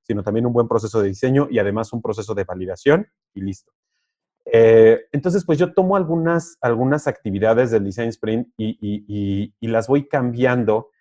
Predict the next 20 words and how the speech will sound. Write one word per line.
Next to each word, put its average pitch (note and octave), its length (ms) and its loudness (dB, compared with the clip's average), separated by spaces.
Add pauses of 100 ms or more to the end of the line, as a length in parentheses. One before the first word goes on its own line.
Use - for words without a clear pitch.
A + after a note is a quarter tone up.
(100)
o G#2+ 80 -4
las G#2+ 160 0
voy B2+ 160 4
adecuando A2+ 800 2
de G#2+ 60 -2
acuerdo A#2+ 340 0
a A#2+ 40 0
lo G#2+ 180 -2
que G2+ 140 -6
necesito G2+ 720 -4
para G2 160 -2
la F#2 140 -6
construcción - 580 -8
de G#2+ 80 0
las F#2+ 180 -4
conversaciones G2 720 -10
o F#2 60 -8
de F#2 100 -12
los F2 180 -14
diálogos. F#2+ 480 -6